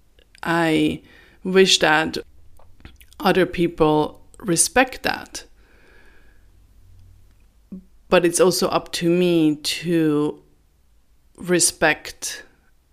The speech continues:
others people's values and other people's truth. And that's not always easy, right? Because we're,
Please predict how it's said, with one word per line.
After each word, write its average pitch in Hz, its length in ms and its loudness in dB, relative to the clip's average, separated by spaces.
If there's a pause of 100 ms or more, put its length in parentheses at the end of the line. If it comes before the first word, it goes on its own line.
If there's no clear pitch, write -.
(140)
others 156 360 -2
people's - 580 -8
values 165 840 2 (720)
and 170 140 -4
other 131 220 -6
people's - 420 -2
truth. - 540 -10 (1800)
And 226 160 0
that's 285 220 4
not 311 140 10
always 269 360 6
easy, 180 600 4 (240)
right? 185 240 2
Because 190 720 0 (1400)
we're, 190 880 4